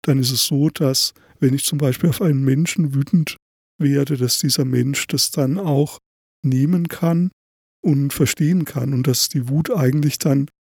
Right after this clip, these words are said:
die Beziehung stärkt, weil ich dadurch auch sichtbarer werde, also weil ich in meiner Wut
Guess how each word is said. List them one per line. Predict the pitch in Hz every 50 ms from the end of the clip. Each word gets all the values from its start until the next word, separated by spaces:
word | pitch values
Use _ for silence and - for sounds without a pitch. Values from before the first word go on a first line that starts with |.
| _ _ -
die | - 127
Beziehung | - 135 - - - 160 151 165 170 165 151 143 160 190 277 -
stärkt, | - - - - - 143 131 127 135 175 208 - - - - - - - - - _ _ _ _ _ _ _ _ _ _ _ _ _ _ _
weil | - 151 135 131 139 147 160 170 196 220
ich | 214 - - -
dadurch | - 147 127 127 127 - - 147 143 143 135 - - - - 156
auch | 143 135 135 139 131 - -
sichtbarer | - - - 147 - - _ - - - - 180 190 147
werde, | 185 190 196 190 - 175 190
also | 180 139 - 151 135
weil | 127 131 180 202
ich | 160 - -
in | 165 160
meiner | 151 139 135 131 127 117 117
Wut | 135 151 165 180 - -